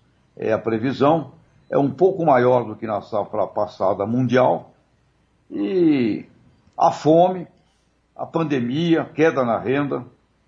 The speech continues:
e podemos vir a ter cerca de doze mil mortes diárias no planeta por fome, segundo a Oxfam, né? E o drama sempre tem sido renda. Cada dois pontos percentuais que cresce o preço dos alimentos,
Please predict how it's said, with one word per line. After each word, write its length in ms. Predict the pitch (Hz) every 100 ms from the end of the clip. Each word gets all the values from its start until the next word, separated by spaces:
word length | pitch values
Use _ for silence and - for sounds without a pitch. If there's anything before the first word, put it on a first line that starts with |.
| _ _ -
e 140 | 123
podemos 480 | 123 143 139 143 113
vir 160 | 139
a 80 | 131
ter 260 | 113 139 127
cerca 380 | - 131 131 120
de 140 | 113
doze 340 | - 135 127
mil 180 | 139 139
mortes 400 | 104 117 123 117 107
diárias 420 | 120 107 120 110
no 80 | 117
planeta 460 | 131 107 113 -
por 200 | 123 139
fome, 520 | - 113 120 123 - - - _ _ _
segundo 480 | - 120 120 131
a 80 | 120
Oxfam, 600 | 113 123 120 - - 82
né? 220 | 71 87 107 - _ _ _ _ _ _
E 100 | -
o 60 | 175
drama 360 | 175 190 190 170
sempre 560 | - 220 233 - 135
tem 220 | 123 143
sido 360 | 123 - 151 135
renda. 640 | 113 131 143 120 82 71 - _ _ _ _ _ _ _
Cada 260 | - 156 160
dois 320 | 185 196 -
pontos 340 | - 143 131
percentuais 680 | - 131 123 120 110 107 107
que 100 | -
cresce 460 | 113 127 151 151 117
o 40 |
preço 280 | - 113 110
dos 160 | - 101
alimentos, 600 | 123 131 156 185 - -